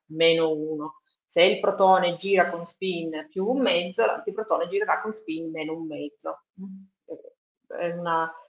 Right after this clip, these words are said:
è un concetto un po' complesso, ma è l'unico modo per spiega-, che Dirac trova, e viene poi verificata sperimentalmente, per trovare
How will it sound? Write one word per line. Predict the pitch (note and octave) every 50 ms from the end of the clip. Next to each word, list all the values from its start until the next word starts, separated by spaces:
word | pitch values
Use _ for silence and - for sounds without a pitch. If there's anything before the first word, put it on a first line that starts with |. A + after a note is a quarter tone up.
| _ _ _ _ _ _
è | - F3 F3 E3+
un | E3+ E3+ E3 E3 D#3+ D#3+ D#3+
concetto | - F#3 F3+ F3+ - - - - E3+
un | D#3+ -
po' | - G#3+
complesso, | G#3+ E4 F#4 - - F#3+ F3+ G3 F#3+ - - B3
ma | G#3 F#3+
è | F#3+
l'unico | G3 A#3 D4+ D#4+ C#4 A3+ - C4
modo | A#3+ A#3 A3 A3 A3 A#3+ A#3 C#4 D4 D4
per | - G3+ F#3
spiega-, | - - - - G#3 F#3 G3+ F#3+ F#3 - -
che | G3+ -
Dirac | - B3 B3 G#3 F3 - - -
trova, | - F#3+ F#3 E3+ E3+ E3 E3 A3 C4 C4+ -
e | E3+ D#3+
viene | D#3+ E3+ E3 E3
poi | - F3+ E3+ D#3
verificata | E3 D#3+ E3 - - - F#3+ F#3+ F3+
sperimentalmente, | E3 - - F3 F3+ F#3 G3 G3 G3+ G#3 C#4+ D4 C#4 A3 F#3 F#3+ A3 - - D4+ - -
per | F#3+ F3+ F3+ -
trovare | - B3 C#4 - G#3+ - - D#3 D#3 F3+ G#3 C4+ C#4 - -